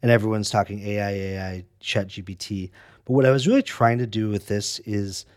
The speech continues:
show to, you know, travel marketers and travel brands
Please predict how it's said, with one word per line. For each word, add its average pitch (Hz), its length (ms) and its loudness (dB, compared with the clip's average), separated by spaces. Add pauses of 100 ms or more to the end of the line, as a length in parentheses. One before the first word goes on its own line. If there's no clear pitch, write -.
(240)
show 123 520 6
to, 101 760 -4 (920)
you 113 80 0
know, 95 260 -2 (140)
travel 107 680 2
marketers 92 880 -6 (140)
and 92 480 -6 (460)
travel 95 320 4
brands 85 680 -8